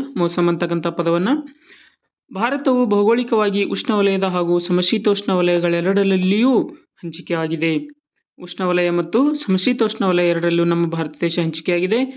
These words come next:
ಹಾಗಾದ್ರೆ ನಮ್ಮ ಭಾರತ ದೇಶದ ವಾಯುಗುಣದ ಮೇಲೆ ಪ್ರಭಾವ ಬೀರುವ ಅಂಶಗಳು ಯಾವುವು ಅನ್ನೋದನ್ನ ನಾವೀಗ ನೋಡೋಣ. ಒಂದು, ಅಕ್ಷಾಂಶಗಳು ಮತ್ತು ಸಮುದ್ರ ಮಟ್ಟದಿಂದ ಇರ್ತಕ್ಕಂಥ ಎತ್ತರ ಎಷ್ಟಿದೆ, ಸಾಗರಗಳಿಂದ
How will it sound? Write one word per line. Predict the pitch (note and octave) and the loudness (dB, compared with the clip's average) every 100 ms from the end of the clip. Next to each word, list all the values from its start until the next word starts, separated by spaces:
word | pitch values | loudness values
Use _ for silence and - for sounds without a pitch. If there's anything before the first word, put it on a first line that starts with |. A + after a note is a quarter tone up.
| - - - - | -18 -20 -20 -10
ಹಾಗಾದ್ರೆ | G#3+ A#3+ B3 B3 | -4 0 2 2
ನಮ್ಮ | A#3+ B3 | 2 2
ಭಾರತ | G#3 A3+ B3+ C#4+ | 2 -2 -2 -2
ದೇಶದ | C4 B3+ A3+ | 0 2 2
ವಾಯುಗುಣದ | A3 F#3 G3+ G#3+ G#3 | 2 2 0 0 0
ಮೇಲೆ | G3 F#3+ F#3 F#3 | 2 2 2 2
ಪ್ರಭಾವ | F3+ E3 F#3 G#3+ | 0 -2 0 0
ಬೀರುವ | F#3 F3+ F3+ F3 | 2 2 2 2
ಅಂಶಗಳು | F3 F3 F3 F3 | -2 -2 0 2
ಯಾವುವು | F3 E3+ E3+ | 2 2 0
ಅನ್ನೋದನ್ನ | F3 E3+ E3+ | 0 0 0
ನಾವೀಗ | E3+ E3 E3 | 0 0 0
ನೋಡೋಣ. | E3+ E3 F3 G3+ C#4 C#4 - - - - | 0 2 2 2 2 0 -12 -20 -20 -8
ಒಂದು, | F#3 F#3 | -2 -2
ಅಕ್ಷಾಂಶಗಳು | F#3 F3+ A3 A3 - G#3+ A#3+ C4+ - - _ | -2 -6 -4 -2 0 2 2 0 -4 -20 _
ಮತ್ತು | G3 G3+ | -8 -6
ಸಮುದ್ರ | G3 G3 G#3+ A#3+ | -4 -2 0 0
ಮಟ್ಟದಿಂದ | A3 G3+ G3+ G3 F#3+ F#3+ F#3 F#3 | 0 0 0 2 2 0 -2 -4
ಇರ್ತಕ್ಕಂಥ | F3+ F#3+ F#3+ F3+ | -2 -2 -2 -2
ಎತ್ತರ | F#3+ F#3 F#3 F#3 A3 A3 | 0 0 0 0 0 0
ಎಷ್ಟಿದೆ, | G#3+ G#3 G#3+ A3+ C4+ - - - _ _ _ _ _ _ _ | -2 0 0 2 0 -4 -18 -20 _ _ _ _ _ _ _
ಸಾಗರಗಳಿಂದ | - G#3 A3+ C4 A#3+ A3+ | -6 -2 0 2 2 2